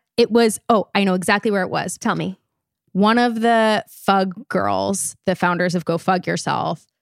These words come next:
Speaker 1: her husband gave her a vintage calendar for Christmas last year. And I think last year it was nineteen eighty-four 'cause that happened. And that was, like, maybe the year she was born. And that also, that happened to be the year that aligned with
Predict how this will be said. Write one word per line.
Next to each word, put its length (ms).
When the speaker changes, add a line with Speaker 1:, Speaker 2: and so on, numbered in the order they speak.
Speaker 1:
her 140
husband 580
gave 220
her 100
a 80
vintage 400
calendar 720
for 120
Christmas 520
last 320
year. 140
And 100
I 60
think 240
last 260
year 100
it 40
was 100
nineteen 380
eighty-four 480
'cause 160
that 180
happened. 340
And 140
that 140
was, 120
like, 120
maybe 180
the 60
year 120
she 120
was 100
born. 240
And 80
that 120
also, 280
that 160
happened 220
to 60
be 80
the 100
year 220
that 100
aligned 480
with 340